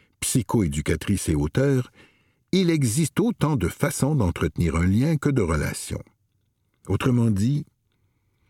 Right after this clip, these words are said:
on peut garder contact d'innombrables façons selon ce qui nous convient. On peut choisir de se voir au restaurant.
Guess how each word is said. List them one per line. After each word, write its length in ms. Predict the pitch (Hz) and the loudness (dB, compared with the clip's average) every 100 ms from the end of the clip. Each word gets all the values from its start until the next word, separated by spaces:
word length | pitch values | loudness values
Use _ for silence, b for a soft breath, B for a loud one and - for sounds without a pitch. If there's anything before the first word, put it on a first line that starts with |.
| _ - | _ 0
on 140 | 143 | 0
peut 180 | - 185 | 2 0
garder 340 | 113 85 85 | 2 0 -2
contact 680 | 85 113 107 - 131 - - | -2 0 0 0 -2 -2 -4
d'innombrables 1120 | 76 69 156 220 160 104 107 80 104 95 73 | -4 -2 0 2 2 2 2 0 0 0 -2
façons 400 | - 82 - 180 B B B - | -4 -4 -2 -2 B B B -10
selon 420 | - 185 135 151 | -2 0 0 -2
ce 80 | - | -2
qui 140 | 123 | -2
nous 100 | 139 | 0
convient. 460 | - 113 - 107 104 _ _ _ _ _ _ _ _ B B B B - | 0 0 -2 -6 -8 _ _ _ _ _ _ _ _ B B B B -2
On 80 | 127 | 0
peut 120 | 202 | 0
choisir 540 | - 151 127 185 190 | 0 0 2 2 2
de 220 | 92 95 | 2 0
se 180 | 85 - | 0 0
voir 560 | 90 78 90 107 78 67 | 0 2 2 2 0 0
au 120 | 73 | -2
restaurant. 560 | 67 65 - 65 55 | -2 -6 -4 -4 -4